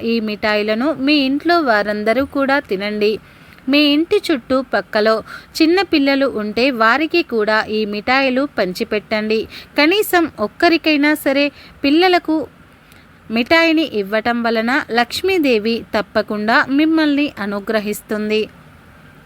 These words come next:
లెక్కలేనంత ధనాన్ని ఇస్తుంది. కోటి రూపాయలు దొరికినా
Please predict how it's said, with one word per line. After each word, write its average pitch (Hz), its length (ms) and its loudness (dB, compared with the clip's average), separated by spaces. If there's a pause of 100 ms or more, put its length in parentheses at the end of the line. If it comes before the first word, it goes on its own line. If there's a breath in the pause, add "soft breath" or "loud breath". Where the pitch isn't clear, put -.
(480 loud breath)
లెక్కలేనంత 302 720 2 (140)
ధనాన్ని 220 640 -2
ఇస్తుంది. 214 560 -2
కోటి 208 440 -2
రూపాయలు 277 640 2
దొరికినా 214 640 -2